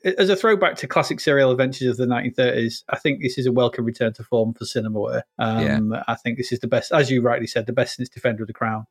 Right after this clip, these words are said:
Speaker 1: So the graphics, really good, really nice throughout. I mean, they've done a really good job of sort of taking the Amiga visuals and, and making them, putting them through a C sixty-four lens and doing them well. I was terrible at the game. I shot the Zeppelin to start off with.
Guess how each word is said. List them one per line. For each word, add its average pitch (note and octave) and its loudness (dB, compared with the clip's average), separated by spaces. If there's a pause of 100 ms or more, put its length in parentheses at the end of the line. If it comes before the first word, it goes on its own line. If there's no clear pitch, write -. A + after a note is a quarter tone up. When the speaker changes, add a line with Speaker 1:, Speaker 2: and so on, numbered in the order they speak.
(120)
Speaker 1:
So E3+ 2
the D#3 -4
graphics, F#3+ 2
really D#3+ 4
good, D3 4
really F3+ 6
nice B2+ 2
throughout. B2 4 (100)
I C#3+ 2
mean, C#3 4
they've B2+ 4
done D3+ 4
a D3 4
really D#3 6
good C3+ 2
job C3 4
of B2 2
sort - 2
of - -10
taking C3 2
the B2+ 6
Amiga B2+ 4
visuals A#2+ 2
and, B2 2
and C3 4
making B2 2
them, A#2+ 2
putting E3 4
them B2 2
through C3 2
a B2 4
C B2 2
sixty-four - 0
lens A#2 2
and A#2 2
doing A2+ 2
them A2 0
well. B2 2
I G3+ 2
was E3+ 2
terrible D#3 2
at - 2
the D3 -4
game. D3+ 4 (160)
I C#3 2
shot - 2
the D3 4
Zeppelin C3+ 4
to - -4
start C3+ 4
off B2+ 0
with. C3 4